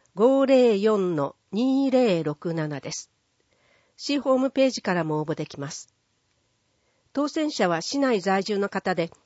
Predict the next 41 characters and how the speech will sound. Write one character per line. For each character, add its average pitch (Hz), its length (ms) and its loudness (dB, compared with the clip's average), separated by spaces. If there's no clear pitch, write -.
発 - 180 -4
表 262 100 4
は 262 200 4
発 254 220 -4
送 254 160 4
を 247 40 2
も 247 120 0
っ - 40 -8
て 170 200 -4
返 180 240 -4
さ 175 180 -6
せ 165 140 -4
て 175 100 -6
い 151 60 -6
た 156 100 -8
だ 156 140 -6
き - 100 -18
ま 139 140 -8
す。 - 180 -14
十 233 220 0
二 269 160 0
月 254 260 0
下 220 160 4
旬 208 280 0
発 175 240 -8
送 180 160 0
予 175 120 0
定 156 200 -10
で 139 100 -10
す。 - 180 -14
個 202 160 -2
人 285 220 -2
情 285 160 2
報 202 240 0
は 165 180 2
商 294 300 0
品 196 260 -2
の 165 100 0
発 180 240 -6
送 190 300 -2
と - 280 0